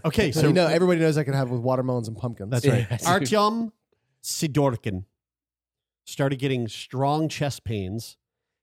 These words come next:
Speaker 1: and he thought something was very seriously wrong with him.
Speaker 2: That's not
Speaker 1: This
Speaker 2: good.
Speaker 1: is a whi-, this is two thousand nine. Okay,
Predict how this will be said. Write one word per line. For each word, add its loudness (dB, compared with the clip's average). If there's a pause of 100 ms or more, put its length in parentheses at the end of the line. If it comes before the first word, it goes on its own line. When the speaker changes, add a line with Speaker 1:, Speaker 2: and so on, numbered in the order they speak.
(120)
Speaker 1:
and -2
he -8
thought -2
something -2
was 0
very -2
seriously -8
wrong -4
with -6
him. -12
Speaker 2:
That's -12
not -14
Speaker 1:
This -2
Speaker 2:
good. -2
Speaker 1:
is 4
a 4
whi-, 2
this -4
is -10 (100)
two -10
thousand -2
nine. -8 (180)
Okay, -10